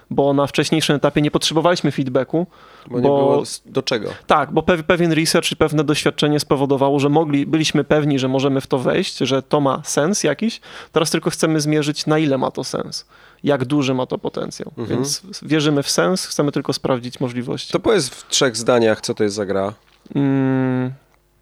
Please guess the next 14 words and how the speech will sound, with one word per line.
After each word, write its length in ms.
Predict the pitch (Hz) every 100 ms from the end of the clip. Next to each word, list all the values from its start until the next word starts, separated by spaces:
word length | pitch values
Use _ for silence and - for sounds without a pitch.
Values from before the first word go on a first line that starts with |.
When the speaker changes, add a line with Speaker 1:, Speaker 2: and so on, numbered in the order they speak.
| _ -
Speaker 1:
to 180 | 170
jest 300 | 175 151 139
gra, 520 | 135 143 123 - 151 - - -
e, 320 | 160 156 160
nie 120 | 151
będę 220 | 151 147
rzucał 200 | 139 135
tytułem, 320 | 127 135 147 135
bo 60 |
póki 220 | 131 -
co 100 | -
jest 120 | 131 -
roboczy. 440 | 123 - - 160
Speaker 2:
Okej. 360 | - 113 104 107